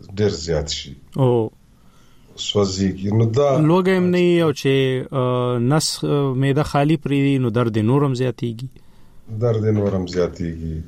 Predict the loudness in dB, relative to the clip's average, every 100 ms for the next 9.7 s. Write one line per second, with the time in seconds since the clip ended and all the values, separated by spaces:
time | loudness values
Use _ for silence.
0 | 0 0 0 -2 -14 _ _ -20 _ _
1 | -4 0 2 4 4 4 2 0 -6 -12
2 | -10 -10 -6 -4 -4 0 2 4 2 2
3 | 0 0 2 2 2 2 0 0 0 0
4 | -4 -8 -6 -6 -6 0 2 4 4 4
5 | 2 4 2 0 0 2 2 2 0 -6
6 | -20 -16 -4 0 0 -2 -10 -2 0 0
7 | -4 -4 -6 -8 -4 0 2 4 2 2
8 | -2 -4 -4 -8 -4 2 2 4 2 2
9 | 0 -2 -4 -4 -4 -4 -6